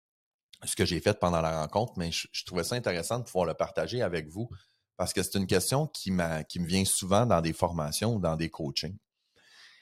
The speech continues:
Et la question est la suivante. C'est sur combien de plateformes je devrais être présent ou mon entreprise devrait être présente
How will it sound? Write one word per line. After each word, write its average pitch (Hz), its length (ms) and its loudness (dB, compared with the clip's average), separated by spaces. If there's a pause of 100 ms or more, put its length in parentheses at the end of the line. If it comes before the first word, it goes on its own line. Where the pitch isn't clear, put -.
(140)
Et 92 60 6
la 101 100 10
question 170 440 2
est 101 100 4
la 92 120 8
suivante. - 480 0 (960)
C'est - 420 2
sur 107 480 4 (120)
combien 180 400 6
de 160 80 2
plateformes 113 960 4
je 87 240 2
devrais 87 380 4
être 101 140 -4
présent 90 420 2
ou - 20 2
mon 85 260 2
entreprise 95 680 0
devrait 82 260 2
être 80 100 -4
présente 80 540 -4